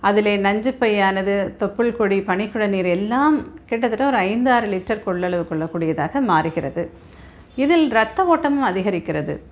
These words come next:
ஈஸ்ட்ரோஜன், புரொஜெஸ்டரோன் என்கின்ற ஹார்மோன் இரத்த குழாயினுடைய அளவை பெரிதாக்குகிறது. இரத்த ஓட்டம் அதிகரிக்கிற பொழுது குழந்தைக்கு வேண்டிய எல்லா சத்தும் கிடைக்கிறது.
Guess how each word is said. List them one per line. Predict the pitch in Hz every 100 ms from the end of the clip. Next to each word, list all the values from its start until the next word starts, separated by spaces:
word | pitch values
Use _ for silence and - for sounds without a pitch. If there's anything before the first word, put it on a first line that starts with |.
| - - - - - - 240
ஈஸ்ட்ரோஜன், | 262 - 294 254 247 240
புரொஜெஸ்டரோன் | 208 233 240 233 208
என்கின்ற | 190 185 180 185 196
ஹார்மோன் | 190 196 208 247 311 - -
இரத்த | 202 202 294
குழாயினுடைய | 247 214 196 190 170 180
அளவை | 254 285 269
பெரிதாக்குகிறது. | 196 190 190 180 165 165 160 156 - - - - - - -
இரத்த | 202 226 349 320
ஓட்டம் | 285 233 196
அதிகரிக்கிற | 202 254 240 208 180 165
பொழுது | 185 359 370
குழந்தைக்கு | 202 196 202 202 180
வேண்டிய | 170 165 165
எல்லா | 233 254 247
சத்தும் | - - 311 320 - - -
கிடைக்கிறது. | 180 175 175 151 147